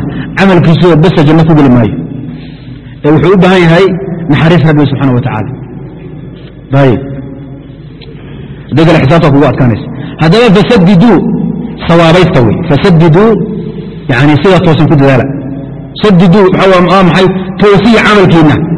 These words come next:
Wa qaaribuu, dhadhaweeya. Intaas, yacni, dhexda ku socda wey. Wa qaaribuu, dhadhaweeya ama dhexdhexaysta. Tayib.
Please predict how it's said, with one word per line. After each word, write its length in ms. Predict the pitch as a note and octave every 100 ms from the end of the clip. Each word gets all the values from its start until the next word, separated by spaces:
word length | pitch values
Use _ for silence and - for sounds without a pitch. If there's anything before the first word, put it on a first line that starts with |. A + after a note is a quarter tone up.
| - - - - - -
Wa 160 | F#3+
qaaribuu, 560 | - A3+ A#3+ A#3 A3 A#3
dhadhaweeya. 600 | G3+ G3 G#3+ G#3 A3 F#3 - - - - - - -
Intaas, 360 | C4+ - G#3 F3 F#3+
yacni, 340 | F3+ F3 F3+ F3+ -
dhexda 260 | E3+ F3 F3
ku 80 |
socda 220 | C#3+ A2 A#2
wey. 100 | F2 - - - - - - -
Wa 140 | - C3
qaaribuu, 480 | E3+ E3+ D#3+ F#3 G3 - - -
dhadhaweeya 500 | D#3 D#3+ D#3+ F#3 F3+
ama 200 | F3 F#3+ E3+
dhexdhexaysta. 580 | E3 D3+ B2+ E3+ - - - - - - - - - -
Tayib. 340 | - D3 B2+